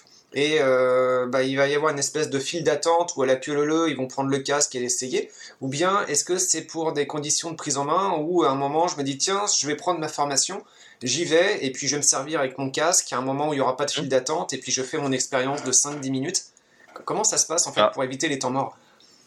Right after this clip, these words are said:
Speaker 2: Alors, la, la manière dont on a planifié tout ça, c'est déjà, on va avoir plusieurs casques. Et, euh, tous les ans, ils organisent une, euh,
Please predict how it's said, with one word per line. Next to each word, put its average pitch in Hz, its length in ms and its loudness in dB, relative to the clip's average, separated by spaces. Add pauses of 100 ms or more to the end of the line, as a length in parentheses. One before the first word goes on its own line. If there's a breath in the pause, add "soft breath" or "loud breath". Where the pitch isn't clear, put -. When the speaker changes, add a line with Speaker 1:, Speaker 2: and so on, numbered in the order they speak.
(500)
Speaker 2:
Alors, 110 200 6
la, 104 180 6
la 107 140 4
manière 127 420 2
dont 107 280 -4
on 95 560 0
a 95 80 2
planifié 110 440 -4
tout - 120 -10
ça, 143 160 2
c'est 120 140 -2
déjà, 98 200 2
on 107 60 4
va 92 80 2
avoir 85 200 0
plusieurs 98 280 -6
casques. - 360 -2 (800)
Et, 123 420 4
euh, 95 680 0 (100)
tous 156 140 -2
les 147 260 4
ans, 156 280 2 (340)
ils 92 300 -2
organisent 107 600 2
une, 92 200 -4
euh, 85 600 -4